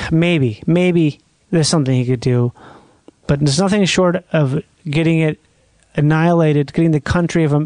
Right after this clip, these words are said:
the United States annihilated by nuclear weapons that, that Trump could do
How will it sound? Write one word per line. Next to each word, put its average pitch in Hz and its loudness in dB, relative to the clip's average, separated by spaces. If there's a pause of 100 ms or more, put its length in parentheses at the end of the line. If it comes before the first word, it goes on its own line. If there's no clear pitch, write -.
the 151 0
United 147 2
States 143 -4 (760)
annihilated 160 0
by 139 0
nuclear 160 0
weapons 135 -2
that, - -4 (240)
that 143 -2
Trump 151 -2
could 143 -2
do 135 0